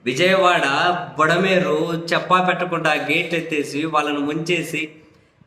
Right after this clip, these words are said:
ప్రాణ నష్టం జరిగి, ఆస్తి నష్టం జరిగి, కనీసం ప్రభుత్వం సాయం అందించాలి అంటే అక్కడ కూడా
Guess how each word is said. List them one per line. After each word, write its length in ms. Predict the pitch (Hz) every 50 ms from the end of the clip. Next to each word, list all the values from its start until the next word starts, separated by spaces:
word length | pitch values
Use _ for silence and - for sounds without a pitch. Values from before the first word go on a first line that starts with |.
| _ _ -
ప్రాణ 260 | 160 156 160 185 185
నష్టం 380 | 185 185 180 180 180 180 165 156
జరిగి, 380 | 151 147 147 147 170 175 170
ఆస్తి 320 | 160 156 170 170 175 - 185
నష్టం 420 | 180 175 165 165 - 160 151 147
జరిగి, 500 | 151 147 160 160 165 165 143 - - - - - _ _ _ _ _ _ _ _ -
కనీసం 480 | 165 175 190 196 208 214 208 214 180
ప్రభుత్వం 480 | 160 175 175 180 185 190 190 190 185 180
సాయం 440 | 180 - 160 156 170 185 190 190 185
అందించాలి 560 | 185 185 185 180 180 180 175 170 170 170 170
అంటే 220 | 165 165 165 165
అక్కడ 540 | 160 151 151 151 - - 196 190 190 190 185
కూడా 460 | 185 185 180 180 175 170 - - -